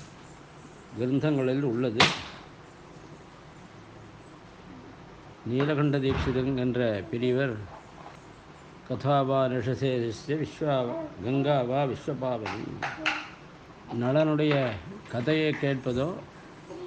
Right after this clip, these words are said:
"கங்காவா விஸ்வபாவனி", கங்கையை சர்வத்-, எ-, உலகத்தை முழுக்க பவித்திரமாக செய்யக்கூடிய கங்கையோ, இரண்டில் ஒன்றை சேவிக்க வேண்டும்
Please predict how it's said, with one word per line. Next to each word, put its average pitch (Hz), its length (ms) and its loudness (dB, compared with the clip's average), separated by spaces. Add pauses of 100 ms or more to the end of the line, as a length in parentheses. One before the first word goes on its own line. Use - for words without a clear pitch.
(720)
"கங்காவா 147 680 8
விஸ்வபாவனி", 123 800 2 (920)
கங்கையை 151 540 6 (400)
சர்வத்-, 147 440 0
எ-, 131 180 4
உலகத்தை 147 500 4
முழுக்க 143 520 4 (280)
பவித்திரமாக 147 580 4
செய்யக்கூடிய 131 840 2 (920)
கங்கையோ, 147 560 4 (2250)
இரண்டில் 165 500 6
ஒன்றை 147 380 6
சேவிக்க 135 400 4
வேண்டும் 104 360 -2